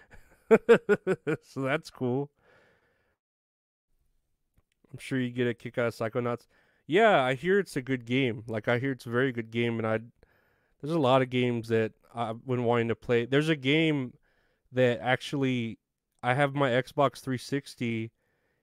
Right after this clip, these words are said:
and for some reason, it's not backwards compatible,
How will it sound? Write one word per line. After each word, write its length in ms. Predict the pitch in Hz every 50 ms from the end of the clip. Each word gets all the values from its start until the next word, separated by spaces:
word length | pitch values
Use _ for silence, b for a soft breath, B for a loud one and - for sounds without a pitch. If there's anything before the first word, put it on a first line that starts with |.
| _ _ _ _ _ _
and 260 | 117 120 123 120 120
for 120 | - 143 127
some 320 | - - 147 139 139 147
reason, 400 | 147 147 147 143 147 151 147 139
it's 160 | 123 120 -
not 300 | - 139 139 135 123 113
backwards 420 | - 135 135 - - 147 135 - -
compatible, 960 | - 139 123 - - 120 120 127 135 143 143 139 147 147 147 147 143 139